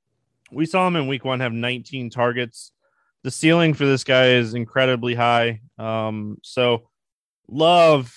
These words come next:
Darren Waller in this spot. Um, like I said, we'll talk captains and stuff like that, but he's, he's one of my favorite captain plays on this slate. So, uh, as far as the wide receivers go,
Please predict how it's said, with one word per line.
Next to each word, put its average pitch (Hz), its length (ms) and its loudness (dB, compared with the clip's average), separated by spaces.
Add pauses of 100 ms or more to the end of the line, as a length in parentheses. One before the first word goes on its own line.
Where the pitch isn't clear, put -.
Darren 139 380 -2
Waller 131 340 0
in 127 100 -8
this 123 180 -10
spot. 123 480 0 (380)
Um, 120 540 -8
like 135 160 -6
I 139 40 -2
said, 127 200 -2
we'll 123 120 -4
talk 139 220 -2
captains 127 600 0
and 120 100 -10
stuff 120 220 -6
like 113 180 -4
that, 120 260 2
but 117 120 -10
he's, 127 420 -10 (380)
he's 131 100 -10
one 165 140 -2
of 180 40 -2
my 147 120 2
favorite 139 340 0
captain 127 400 -2
plays 117 580 -4 (240)
on 120 220 -6
this 113 180 -6
slate. 120 460 -2
So, 117 440 -4 (1600)
uh, 147 160 4
as 147 160 2
far 214 140 4
as 208 80 0
the 202 80 0
wide 175 180 4
receivers 151 500 -4
go, 156 380 -2